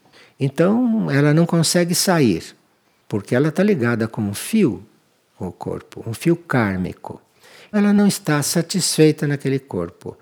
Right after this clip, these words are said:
Ela não está conseguindo estar bem com a vida que aquela pessoa leva. Então, ela não consegue se desligar,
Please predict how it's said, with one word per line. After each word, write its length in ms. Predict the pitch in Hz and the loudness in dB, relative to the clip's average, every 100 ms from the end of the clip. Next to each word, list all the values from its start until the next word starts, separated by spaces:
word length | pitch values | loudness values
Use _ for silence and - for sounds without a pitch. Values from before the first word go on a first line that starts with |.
| - - - | -20 -20 -4
Ela 240 | 143 180 | 2 4
não 120 | 180 | 4
está 560 | 170 - - 135 117 104 | 2 0 0 2 2 -2
conseguindo 1000 | - 175 170 170 139 175 196 185 170 147 | 0 0 2 0 2 4 4 4 2 2
estar 360 | 139 - 139 | 0 -2 -2
bem 520 | 110 117 175 196 202 190 - | -2 2 4 4 2 0 -10
com 140 | - 160 | -2 0
a 100 | 147 | 0
vida 540 | 117 120 143 185 165 | 0 2 4 4 2
que 100 | 151 | 0
aquela 220 | 147 135 | 0 0
pessoa 420 | 127 127 - 139 120 | -2 -4 -2 -2 -2
leva. 520 | 85 80 80 85 - _ _ _ _ _ - _ - | -4 -6 -10 -14 -14 _ _ _ _ _ -20 _ -6
Então, 840 | 139 - 165 220 240 233 202 156 | -4 0 2 2 0 0 0 0
ela 220 | 127 131 | 2 2
não 100 | 127 | 2
consegue 480 | 120 117 - 117 104 | 0 -2 -2 -2 -2
se 160 | - 104 | -4 -6
desligar, 760 | 104 110 139 160 123 151 214 | -4 0 2 2 2 2 -2